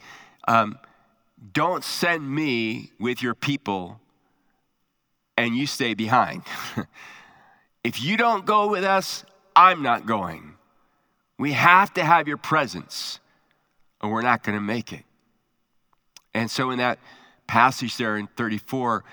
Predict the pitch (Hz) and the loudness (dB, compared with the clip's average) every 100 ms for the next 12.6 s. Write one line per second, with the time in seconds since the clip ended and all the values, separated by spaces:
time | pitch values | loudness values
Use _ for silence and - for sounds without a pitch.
0 | - _ _ 127 120 117 120 113 104 - | -20 _ _ -4 2 4 4 2 -6 -4
1 | 123 120 104 - - - _ _ 104 - | -4 -2 -4 -8 -12 -14 _ _ -8 -8
2 | 95 107 117 - 95 90 - - - _ | -6 -4 -4 -4 -8 -8 -10 -12 -16 _
3 | _ _ - 123 107 98 - _ _ - | _ _ -8 -4 -2 -4 -8 _ _ -4
4 | 110 113 104 92 - 113 101 - - 107 | -2 -2 -4 -6 -4 -4 -4 -10 -8 -4
5 | 104 117 120 107 - - 104 98 87 117 | -2 0 -2 -4 -8 -10 -6 -6 -4 -4
6 | 120 113 104 95 113 104 92 - - - | -2 -4 -4 -4 -4 -4 -6 -12 -20 -18
7 | 90 127 135 127 117 107 110 110 113 - | -6 2 4 2 0 -4 -4 -4 -4 -6
8 | 98 104 92 - - - _ 92 110 117 | -6 -4 -6 -8 -20 -20 _ -8 -4 -2
9 | 117 101 101 80 - 113 110 76 - - | -2 -4 -6 -10 -10 -8 -8 -12 -18 -20
10 | _ _ 165 151 - 175 214 208 - 175 | _ _ -6 -6 -6 -6 -6 -6 -4 -2
11 | 156 131 - - _ 98 147 147 - 156 | -4 -6 -12 -20 _ -4 -4 -4 -6 -8
12 | - 131 110 117 120 117 | -4 -4 -4 -4 -2 -2